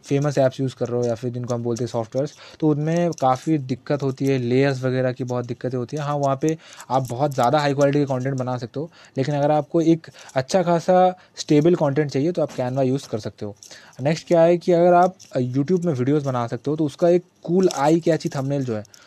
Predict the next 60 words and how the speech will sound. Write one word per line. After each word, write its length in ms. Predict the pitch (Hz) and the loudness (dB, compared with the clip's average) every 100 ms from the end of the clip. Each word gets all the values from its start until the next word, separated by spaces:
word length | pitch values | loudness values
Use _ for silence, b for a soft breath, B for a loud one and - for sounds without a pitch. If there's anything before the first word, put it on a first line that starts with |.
| b | b
वो 80 | 156 | 0
बना 260 | 151 143 143 | 0 0 -2
सकते 240 | 147 - | -2 0
हो 60 | 139 | -2
आप 60 | |
Canva 320 | - 123 131 131 | 0 -2 -2 -2
से, 80 | |
जो 120 | 139 127 | -2 0
बहुत 300 | 123 131 131 | 0 -2 -4
ही 60 | 139 | -4
ईजी 260 | 143 139 | 0 2
है, 120 | 135 110 | 2 2
राइट? 220 | 127 123 | 2 2
YouTube 300 | 123 127 - | 0 -2 -2
थंबनेल 240 | 131 139 | -2 0
करके 220 | 139 131 | 2 2
एक 60 | 131 | 2
ऑप्शन 240 | 123 - | 0 0
होता 200 | 127 120 | -4 2
है, 60 | 160 | 4
आप 140 | 135 | 4
वहाँ 140 | 131 123 | 2 0
से 80 | 131 | 0
जाके 200 | 127 135 | 0 -2
simply 300 | 127 139 208 B B B 123 | -4 -4 -4 B B B 0
बहुत 200 | 127 127 | 0 2
आई 220 | 123 123 | 0 0
कैची, 320 | 131 123 143 | 0 0 -2
कूल 240 | 135 139 | -2 2
लुकिंग 320 | 135 127 160 185 B B - | 2 0 -2 -6 B B -2
का 180 | 120 | -2
थंबनेल 320 | 117 123 131 135 | 0 -2 -2 -2
बना 220 | 123 123 | -2 -2
सकते 260 | 127 - | -4 -4
हो 40 | 135 | -4
Canva 360 | 123 117 123 | -4 -4 -2
में। 120 | 131 175 B B B | -2 -6 B B B
अ, 140 | 113 | -2
क्योंकि 240 | 113 135 147 | 0 -2 0
होता 260 | 139 160 | 0 0
क्या 180 | 160 160 | 2 4
है 120 | 156 | 4
कि 80 | 156 | 2
अगर 180 | 151 160 | 2 4
आप 100 | 156 | 2
YouTube 340 | 147 135 160 | 2 2 0
में 220 | 156 160 | 0 -2
कोई 200 | 151 151 | 0 0
थंबनेल 300 | 143 135 143 | 0 -2 -2
particularly 420 | 147 135 143 147 151 | 0 0 0 2 2
अपलोड 340 | 127 143 143 | 2 2 2
नहीं 180 | 135 147 | 2 0
कर 140 | 135 | 2
रहे 80 | 127 | 2
हो 100 | 143 | 0
तो 100 | 147 | 0
YouTube 360 | 135 131 151 143 | 0 0 0 0
क्या 120 | 151 | 0
करता 240 | 147 156 | 0 0
है, 140 | 165 | 0